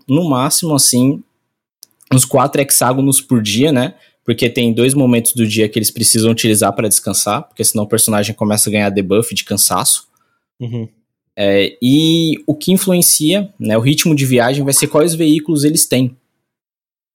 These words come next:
Speaker 1: Como
Speaker 2: Uhum.
Speaker 1: o mundo é moderno, ah, é,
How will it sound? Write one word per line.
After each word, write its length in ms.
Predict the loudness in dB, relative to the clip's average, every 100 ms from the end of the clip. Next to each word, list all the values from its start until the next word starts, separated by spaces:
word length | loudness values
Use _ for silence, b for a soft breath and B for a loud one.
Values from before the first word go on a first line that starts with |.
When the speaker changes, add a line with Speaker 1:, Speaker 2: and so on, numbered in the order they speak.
| -6
Speaker 1:
Como 180 | 0 2
Speaker 2:
Uhum. 140 | 4 2
Speaker 1:
o 20 |
mundo 160 | 2 2
é 40 |
moderno, 720 | 2 2 2 0 -2 -6 -10 -14
ah, 360 | -8 -6 -6 b b b b b _ -12
é, 240 | -10 -10